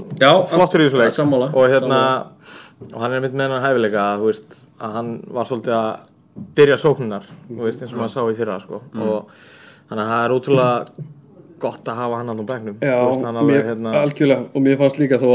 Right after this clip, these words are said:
Speaker 1: að, þú veist, það er reynt mikið á hann þannig, ég meina, I B V var náttúrulega ekkert mikið að reyna að sækja, sko, og ekkert á vörnina þannig, en maður sér samt einhvern veginn, þú veist, Sebastian og Eiður, mér fannst þeir svona spila svolítið
Speaker 2: Já.
Speaker 1: vel saman, sko.
Speaker 2: Já,
Speaker 1: Og
Speaker 2: ég,
Speaker 1: svona öryggi í þeim, sko.
Speaker 2: ég er ekki Sebastian svolítið að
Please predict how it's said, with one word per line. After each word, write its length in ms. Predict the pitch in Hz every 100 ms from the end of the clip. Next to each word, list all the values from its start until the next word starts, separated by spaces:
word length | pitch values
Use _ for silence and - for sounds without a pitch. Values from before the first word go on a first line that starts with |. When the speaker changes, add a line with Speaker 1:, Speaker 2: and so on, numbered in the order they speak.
| 123
Speaker 1:
að, 60 |
þú 80 | 123
veist, 140 | 123 123
það 360 | 120 120 123 117
er 80 | 120
reynt 240 | 123 123 135
mikið 220 | 120 120
á 80 | 110 120 120
hann 80 |
þannig, 300 | 113 120 127 113
ég 60 |
meina, 140 | 101 104
I 40 |
B 100 | 107 104
V 80 |
var 140 | 104 107
náttúrulega 220 | 107 113
ekkert 120 | 107 113
mikið 160 | 113 120
að 120 | 120
reyna 160 | 123 120
að 60 | 131
sækja, 220 | 135 139
sko, 140 | - 147
og 160 | 117 110
ekkert 240 | 104 110
á 60 | 110
vörnina 400 | 110 120 139 123
þannig, 220 | 113 110
en 100 | 101
maður 160 | 110 110
sér 200 | 127 156
samt 220 | 170 185 -
einhvern 160 | 165
veginn, 160 | 165 147
þú 80 | 143
veist, 140 | 135 - _ -
Sebastian 800 | - 143 139 156 - _ 175 151
og 240 | 147 139 - - _ - - _ _ _
Eiður, 360 | - 139 175 120
mér 100 | 117
fannst 200 | 120 156
þeir 80 | 180 170
svona 160 | 175
spila 360 | 165 175 185 185
svolítið 600 | 175 175 185 143 98 -
Speaker 2:
Já. 300 | - 110 - -
Speaker 1:
vel 180 | 165 190
saman, 260 | 226 247
sko. 120 | - 127
Speaker 2:
Já, 100 | 117
Speaker 1:
Og 80 |
Speaker 2:
ég, 240 | 135 131 143
Speaker 1:
svona 160 | 175
öryggi 240 | 190 208 226
í 80 | 190
þeim, 140 | -
sko. 100 | - - 156 156 156 143
Speaker 2:
ég 720 | 123 147 196 139 - - 143
er 60 | 208
ekki 180 | 226 131
Sebastian 560 | 127 135 196 196 160
svolítið 360 | 120 120 127 120
að 300 | 117 117 110